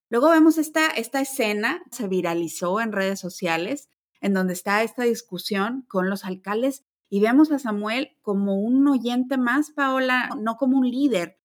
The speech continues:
no como una persona que puede conciliar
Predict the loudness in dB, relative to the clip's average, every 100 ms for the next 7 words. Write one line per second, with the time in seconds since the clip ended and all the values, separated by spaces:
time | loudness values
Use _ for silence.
0 | _ -4 -2 0 2 2 2 -2 -4 -4
1 | -6 -4 -4 -4 -6 -8 -8 -2 -2 -2
2 | -4 -6 -4 -4 -2 0 0 0